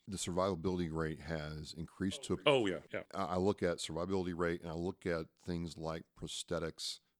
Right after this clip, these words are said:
Speaker 1: uh, that have advanced so much that you have guys getting wounded in the infantry, actually getting fit with prosthetic limb and going back into their unit.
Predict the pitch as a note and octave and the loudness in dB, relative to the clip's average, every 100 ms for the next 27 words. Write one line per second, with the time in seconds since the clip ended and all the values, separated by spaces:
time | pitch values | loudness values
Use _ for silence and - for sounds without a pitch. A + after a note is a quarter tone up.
0 | - E2 D2+ D2+ D#2 C#2+ F2 F2 D#2+ - | -10 -8 -8 -8 -8 -4 -2 -2 -2 -2
1 | E2 E2 - - D#2+ D2 D#2+ D#2 D#2+ D2+ | 0 -2 -4 -8 -6 -4 -2 -2 -4 -4
2 | D#2 D#2 D#2 D#2 C#2+ E2 D#2+ D2+ E2 D#2+ | -4 -2 -4 -6 -6 -4 -4 -4 -4 -4
3 | D#2 D2+ D#2+ D#2+ E2 - D#2+ D#2 D#2 _ | -4 -6 -6 -6 -8 -8 -10 -10 -12 _
4 | _ _ _ - D#2 D#2+ - D#2+ D#2 - | _ _ _ -8 -6 -6 -8 -6 -8 -6
5 | D#2+ - - - E2 D#2 D#2+ D#2+ D#2 D#2 | -10 -10 -12 -6 -6 -6 -6 -6 -4 -6
6 | D#2 D2+ C#2+ D#2+ E2+ E2 D#2+ - D#2 - | -6 -6 -8 -4 -2 0 -2 -8 -10 -6
7 | E2 D2+ D2+ E2+ E2+ D2+ | -4 -2 -2 -2 -2 -4